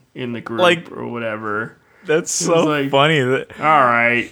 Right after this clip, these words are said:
Speaker 1: like, there's obvious, there's a little bit of that stuff where it's like, "Can you please
Speaker 2: Yeah.
Speaker 1: just be the guy who always has his shirt off for some reason? We just, we want you to
Speaker 2: Yeah.
Speaker 1: be that guy," you know?
Speaker 2: It just works.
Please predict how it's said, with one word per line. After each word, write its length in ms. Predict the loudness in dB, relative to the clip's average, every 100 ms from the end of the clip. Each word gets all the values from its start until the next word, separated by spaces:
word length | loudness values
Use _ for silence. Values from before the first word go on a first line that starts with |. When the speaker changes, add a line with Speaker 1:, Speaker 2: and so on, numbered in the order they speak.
| -14
Speaker 1:
like, 460 | -6 0 2 2 0
there's 260 | 0 4
obvious, 300 | 4 4 0
there's 240 | -2 -2 2
a 80 |
little 300 | 2 4 4
bit 160 | 4 4
of 60 | 2
that 300 | 2 0 -2
stuff 320 | -2 -2 -2
where 80 | -8
it's 140 | -6
like, 340 | -4 -4 -6 -16 _
"Can 120 | -6 -4
you 100 | -2
please 260 | 0 2
Speaker 2:
Yeah. 100 | 2 2
Speaker 1:
just 140 | 0
be 120 | 0
the 80 | 0
guy 260 | 2 2 2
who 180 | 0
always 280 | -2 -2 -2
has 180 | -2 -4
his 100 | -6
shirt 280 | -8 -6 -4
off 240 | -4 -4
for 80 | -8
some 260 | -8 -8 -6
reason? 480 | -6 -6 -8 -10 -8
We 100 | -8
just, 140 | -8 -14
we 140 | -4 2
want 180 | 4 4
you 60 |
to 60 | 4
Speaker 2:
Yeah. 120 | 4
Speaker 1:
be 80 | 2
that 160 | 0
guy," 400 | -2 -4 -4 -10 -12
you 180 | -8 -6
know? 160 | -4 -2
Speaker 2:
It 60 |
just 220 | 0 -2
works. 640 | 0 4 4 4 0 -10